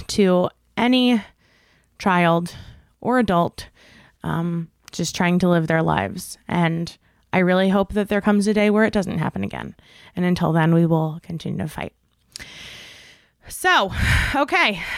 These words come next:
it's Memorial Day weekend, the official start of summer, even though in Los Angeles it has been very hot since, like, March first.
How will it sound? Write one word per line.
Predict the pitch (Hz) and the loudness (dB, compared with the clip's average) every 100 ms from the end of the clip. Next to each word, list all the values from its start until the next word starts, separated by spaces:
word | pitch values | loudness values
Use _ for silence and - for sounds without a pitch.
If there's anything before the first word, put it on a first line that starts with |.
| - | -4
it's | 247 247 | -2 0
Memorial | 240 247 254 240 | 2 2 2 4
Day | 240 | 4
weekend, | 247 320 262 208 180 165 - - | 2 2 0 0 0 -4 -6 2
the | 208 | 4
official | 202 185 220 208 214 | 4 2 2 2 2
start | - 196 185 - | 2 0 2 0
of | 170 | -4
summer, | - 262 285 311 330 - - - _ - | -2 0 2 0 -2 -8 -20 -20 _ -4
even | 196 196 | 0 2
though | 196 185 | 4 4
in | 180 | 4
Los | 170 165 | 2 2
Angeles | 190 196 196 185 | 2 4 4 2
it | 185 | 0
has | 170 | 0
been | 160 180 175 165 _ _ _ _ | 0 0 0 -6 _ _ _ _
very | 202 170 202 214 233 | -6 0 2 2 2
hot | 208 175 170 180 - | 0 2 2 2 -2
since, | - 202 196 | -2 0 0
like, | 185 | 2
March | 180 175 - | 2 2 0
first. | 185 262 370 - | 0 2 0 -6